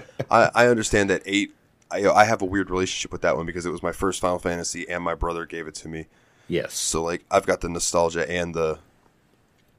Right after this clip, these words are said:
Speaker 2: uh, the good v-, good feelings with it. Um, but I would, I really look forward to diving into nine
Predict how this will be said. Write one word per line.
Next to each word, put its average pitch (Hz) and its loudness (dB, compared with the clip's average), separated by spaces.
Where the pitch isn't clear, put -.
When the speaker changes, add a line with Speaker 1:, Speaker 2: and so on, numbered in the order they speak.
Speaker 2:
uh, 71 -2
the 90 -6
good 90 -6
v-, 82 -2
good 90 2
feelings 82 -2
with 80 -8
it. 71 -10
Um, 82 2
but 85 4
I 107 12
would, 143 6
I 110 10
really 120 6
look 110 2
forward 98 2
to 95 -6
diving 87 4
into 85 -2
nine 87 0